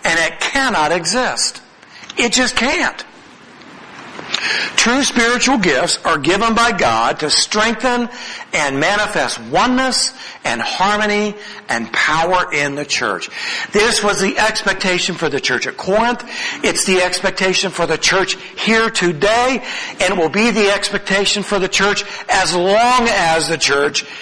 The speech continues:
exists. Now, as were most things in the Corinthian experience, the use of these gifts was causing disruption and confusion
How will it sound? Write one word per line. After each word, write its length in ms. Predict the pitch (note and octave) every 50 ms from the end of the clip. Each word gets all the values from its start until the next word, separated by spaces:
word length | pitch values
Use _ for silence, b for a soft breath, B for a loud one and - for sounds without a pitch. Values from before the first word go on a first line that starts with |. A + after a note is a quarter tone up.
| B B B -
exists. 960 | D#3+ D3+ C#3+ D#3+ - - C#3+ B2+ A2+ G#2 G#2 - - - - - - - B B B B B B
Now, 240 | - F3+ E3 D#3 - -
as 320 | G#3+ G#3+ A#3+ C4+ A3+ G3
were 140 | G3+ F#3+ F#3
most 400 | F#3 F#3+ G#3+ A3+ B3+ - - -
things 380 | A#3+ A3 A3 G#3+ A3 G#3+ G3+
in 160 | - - B3 G3+
the 100 | G3 F#3+
Corinthian 480 | - - F#3+ G3+ G#3 G3+ G#3+ G#3 G3+
experience, 720 | G3+ G3+ G3+ - - - D#3+ C#3 B2+ B2+ C3+ D3 D#3 -
the 120 | - C#3 C#3+
use 400 | D3 D#3+ F3+ G#3 A#3+ A3+ - -
of 200 | - A3+ F#3+ F3+
these 240 | A3+ A3 A3 -
gifts 520 | C#3 - - C3+ B2 B2 C#3+ - - - - B B B B B B B
was 180 | - C#3+ C#3 -
causing 520 | - - - F3 F3+ E3+ - E3 E3+ D#3
disruption 800 | C3+ C#3+ C#3 - - D3+ F3 G3+ A#3+ A#3 - - A3 A3 A3 A3
and 180 | - - D#3 C3
confusion 800 | - C3+ B2 - - G#3+ A3 A3+ A#3 A#3 G#3 A#3 A3 G#3+ G#3+ G3